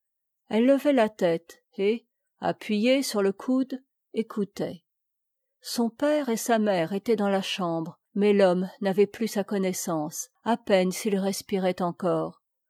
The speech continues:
Sa mère, elle non plus, n'avait pas fait un mouvement. Et Amélie alors, pendant que cette voix venait, levait de plus en plus la tête, parce qu'elle se rappelait bien et que, celui qui l'appelait,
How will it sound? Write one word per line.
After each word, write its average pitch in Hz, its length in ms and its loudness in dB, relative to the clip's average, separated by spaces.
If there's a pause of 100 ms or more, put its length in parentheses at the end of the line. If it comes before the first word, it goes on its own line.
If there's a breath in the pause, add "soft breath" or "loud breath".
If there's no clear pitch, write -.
(380)
Sa - 260 -4
mère, 170 500 0
elle 180 300 2
non 180 160 -2
plus, 170 340 -4 (160)
n'avait 190 280 -2
pas 190 180 0
fait 175 300 -2
un 165 100 -2
mouvement. 175 640 -4 (720)
Et 208 180 0
Amélie 233 480 4
alors, 233 580 -2 (140)
pendant 214 400 0
que 220 140 0
cette 208 300 -2
voix 220 400 2
venait, 190 500 -2 (320)
levait 269 500 2
de 254 100 2
plus 247 300 -2
en 214 120 0
plus 202 400 -2
la 180 200 0
tête, - 500 -6 (180)
parce 247 220 -6
qu'elle 269 180 0
se - 160 -2
rappelait 262 500 2
bien 233 440 0 (200)
et 208 180 0
que, 262 300 -2 (260)
celui 220 520 4
qui - 160 -2
l'appelait, 208 640 0